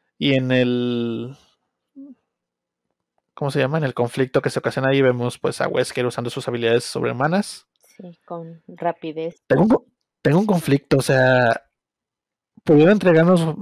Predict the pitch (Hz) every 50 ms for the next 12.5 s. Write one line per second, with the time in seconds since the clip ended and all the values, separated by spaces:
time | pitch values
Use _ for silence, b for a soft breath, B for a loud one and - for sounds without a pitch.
0 | - - _ _ - - 160 139 131 - 135 139 143 151 165 165 151 - - -
1 | - - - 143 131 135 143 139 156 160 151 147 135 - 165 175 196 190 - -
2 | - - 147 131 131 131 127 127 123 123 123 123 127 123 - 127 - 131 - -
3 | 160 147 151 143 135 139 139 - - 156 147 139 - 143 135 - 151 135 127 127
4 | 123 123 - 127 123 - - 127 123 131 135 - - 117 - 120 - 233 240 220
5 | - 262 269 - 294 254 254 262 254 240 - 285 277 277 _ _ _ _ _ _
6 | 214 - - 214 214 214 214 220 - - - 196 180 185 190 190 - 233 226 226
7 | 226 - 240 226 214 202 190 175 175 170 175 170 180 190 - 196 190 190 - 196
8 | 185 185 - 190 180 180 180 175 175 170 160 147 156 156 - - 202 220 277 302
9 | _ _ _ _ _ _ _ - 180 185 190 226 254 - - 185 180 180 220 -
10 | - 196 190 185 180 175 180 175 170 - 220 196 240 330 381 _ - - 190 175
11 | 165 160 151 147 151 151 156 - - 156 156 180 185 190 170 156 - 151 156 -
12 | 175 165 147 147 - - 208 196 202